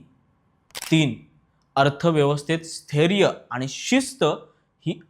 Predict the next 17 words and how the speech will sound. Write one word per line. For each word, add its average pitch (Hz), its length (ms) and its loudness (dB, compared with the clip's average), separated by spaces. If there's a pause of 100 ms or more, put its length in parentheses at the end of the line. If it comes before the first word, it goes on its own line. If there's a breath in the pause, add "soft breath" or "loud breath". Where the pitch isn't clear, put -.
(160)
अति 285 760 2 (180)
आवश्यक 180 500 2
असते. - 360 -10 (1800 soft breath)
हा 196 80 6
दिवस 254 400 4
केवळ 208 300 6
एक 202 200 2 (220)
आर्थिक 156 380 4
आपत्ती 185 380 2
नव्हती, 127 360 -4 (400)
तर 143 80 2
तो 165 180 0
जगाला 143 440 0
समज 165 500 -2
देणारा 156 360 0
दिवस 135 360 -6
होता 113 220 -14